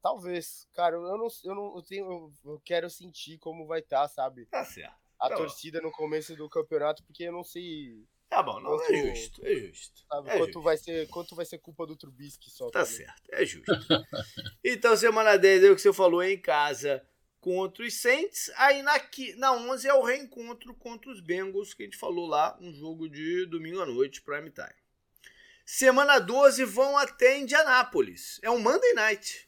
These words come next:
Speaker 2: olha aí.
Speaker 1: Agradecer, né, o, o Colts, né,
Speaker 2: <laughs> A
Speaker 1: pela
Speaker 2: vaga, né?
Speaker 1: É.
Speaker 2: É. Aqui tem um, vão ter os do-, dois dos jovens running backs, né, em, em, em ascensão, um contra o outro aqui, o Jonathan Taylor contra o Najee.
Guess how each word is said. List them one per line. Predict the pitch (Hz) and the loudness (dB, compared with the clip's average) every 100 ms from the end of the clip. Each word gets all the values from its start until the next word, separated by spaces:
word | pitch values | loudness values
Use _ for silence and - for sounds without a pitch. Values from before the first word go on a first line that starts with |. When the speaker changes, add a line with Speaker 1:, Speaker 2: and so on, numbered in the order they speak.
| - | -10
Speaker 2:
olha | 135 98 | -8 -8
aí. | 90 _ | -10 _
Speaker 1:
Agradecer, | 131 160 180 208 214 - 208 | -6 -2 -2 -2 -6 -6 -6
né, | 208 202 | -4 -4
o, | 165 135 123 117 110 - _ _ | -4 -6 -12 -16 -18 -20 _ _
o | - 127 127 120 - | -20 -20 -18 -16 -10
Colts, | 160 180 165 | -8 -6 -8
né, | 143 | -8
Speaker 2:
<laughs> | 160 | -8
A | |
Speaker 1:
pela | 123 | -4
Speaker 2:
vaga, | 135 160 131 123 | 0 0 0 -4
né? | 147 185 - _ _ _ - | -6 -10 -14 _ _ _ -14
Speaker 1:
É. | 123 156 165 - _ _ _ _ | -10 -10 -12 -20 _ _ _ _
Speaker 2:
É. | 92 95 92 104 - _ _ - | -20 -18 -18 -20 -20 _ _ -8
Aqui | - - - | -2 -2 -2
tem | 180 240 277 | 4 4 6
um, | 262 196 | 2 4
vão | 202 | 2
ter | 196 247 | 2 -2
os | 247 143 | -2 6
do-, | 170 240 220 | 10 10 8
dois | 160 214 277 254 | 10 10 10 6
dos | 339 214 | 0 2
jovens | 151 208 226 226 180 | 4 6 6 4 0
running | 160 196 185 151 | 2 0 0 2
backs, | 165 190 190 151 | 4 4 2 -2
né, | 180 220 175 | 0 0 -2
em, | 151 147 147 143 | -8 -12 -10 -8
em, | 135 120 113 113 110 - - 123 120 | -8 -10 -16 -20 -20 -20 -20 -20 -18
em | 113 | -16
ascensão, | 123 147 120 - 151 | -12 -10 -8 -6 -4
um | 190 | -6
contra | 202 208 202 | -10 -6 -2
o | |
outro | 190 196 180 | -2 -2 -8
aqui, | 175 | -10
o | 156 | -8
Jonathan | 120 123 127 135 | -10 -12 -14 -14
Taylor | - 131 160 160 | -8 -6 -6 -12
contra | 170 180 | -18 -16
o | 180 160 131 | -14 -14 -16
Najee. | 131 143 101 107 | -16 -16 -16 -20